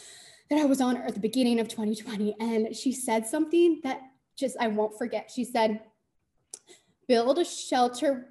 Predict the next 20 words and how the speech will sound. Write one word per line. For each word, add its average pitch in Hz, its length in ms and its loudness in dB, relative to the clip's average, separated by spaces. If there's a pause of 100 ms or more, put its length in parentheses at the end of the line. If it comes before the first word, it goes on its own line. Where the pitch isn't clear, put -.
I'll 208 80 -10
probably 214 220 -2
butcher 277 320 2
it, - 320 -6
"build 294 280 8
shelter 254 440 0
when 262 160 0
the 233 80 0
sun 202 320 -2
is 190 100 -4
shining." 185 460 -12 (540)
And 226 160 -4
I 214 80 -4
was 220 240 -6
like, 208 340 -8 (160)
"Yeah, 220 240 -4
I 269 160 -2
get 294 300 -4
that. 185 360 -4
Like, 233 260 -6